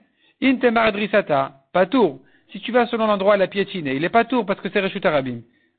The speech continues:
Shvirata, chayav. Mais si tu vas selon l'endroit où ça a cassé, il est chayav parce que c'était chez le Nizak. Et la Gemara ici ne répond pas à cette question. Donc c'est-à-dire en fait, il se peut que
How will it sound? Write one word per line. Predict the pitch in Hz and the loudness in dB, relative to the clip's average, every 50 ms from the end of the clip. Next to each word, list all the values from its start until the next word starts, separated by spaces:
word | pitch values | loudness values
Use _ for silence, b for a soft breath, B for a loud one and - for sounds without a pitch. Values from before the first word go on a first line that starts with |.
| _ - | _ -20
Shvirata, | 123 - 135 147 170 202 214 208 294 285 277 262 254 - - | -16 -8 -4 0 2 2 2 4 4 4 6 4 2 2 0
chayav. | 202 170 156 135 120 117 113 110 131 - B B B B B - | 0 0 0 0 0 0 -2 -6 -12 -20 B B B B B -8
Mais | 131 139 | -6 -6
si | 135 220 | -6 -6
tu | 202 - | -4 0
vas | 208 226 220 | 4 4 4
selon | 220 - 214 208 | 4 2 0 2
l'endroit | 202 202 190 180 180 214 208 | 2 0 0 2 4 4 4
où | 196 175 - | 4 2 0
ça | - 143 | 0 0
a | 135 | 0
cassé, | 139 - 147 139 - 254 262 | 0 -2 -4 -4 -2 -2 -2
il | 240 190 | 0 0
est | 180 160 | 0 0
chayav | - 151 135 151 151 - 180 | 0 0 2 4 2 2 2
parce | 180 170 | -2 -10
que | - 160 | -10 -12
c'était | 160 147 - 208 | -8 -4 -4 -4
chez | 190 - - 190 | -2 0 0 0
le | 170 160 | 0 0
Nizak. | 139 127 120 139 160 196 202 - - b b b b b b | -2 0 2 4 4 4 2 0 -6 b b b b b b
Et | - | 0
la | 180 202 | 2 2
Gemara | 196 190 185 185 190 196 | 2 2 0 2 2 2
ici | 180 165 - 208 | 2 0 -2 -4
ne | 202 180 | -2 0
répond | 160 165 160 147 127 | 0 0 0 -2 -2
pas | 120 143 147 160 185 180 - b b b b b - | 2 4 4 4 4 2 -2 b b b b b -2
à | 170 180 | -2 -2
cette | 180 185 - - | -2 -2 -6 -4
question. | - 131 - - - 120 127 - - 143 - - _ _ _ _ - - _ _ _ _ _ _ b b b b b - | -4 -6 -4 -6 -8 -8 -8 -10 -12 -18 -20 -20 _ _ _ _ -20 -20 _ _ _ _ _ _ b b b b b -4
Donc | 127 135 131 | -2 -2 0
c'est-à-dire | - 180 165 180 240 220 | 2 2 4 6 6 6
en | 190 175 - | 6 4 4
fait, | - 247 254 - - - _ _ _ _ _ _ _ _ _ _ _ _ _ _ _ _ _ _ _ _ _ _ _ _ _ _ _ _ _ _ _ _ _ _ _ _ _ _ _ _ _ _ _ _ _ _ _ _ _ _ _ _ _ - | 4 4 4 4 0 -6 _ _ _ _ _ _ _ _ _ _ _ _ _ _ _ _ _ _ _ _ _ _ _ _ _ _ _ _ _ _ _ _ _ _ _ _ _ _ _ _ _ _ _ _ _ _ _ _ _ _ _ _ _ -2
il | 175 185 180 160 | 0 0 2 4
se | - 214 | 2 2
peut | 180 226 269 269 254 | 4 6 4 4 4
que | - - 233 208 180 151 131 | 6 6 6 6 6 4 2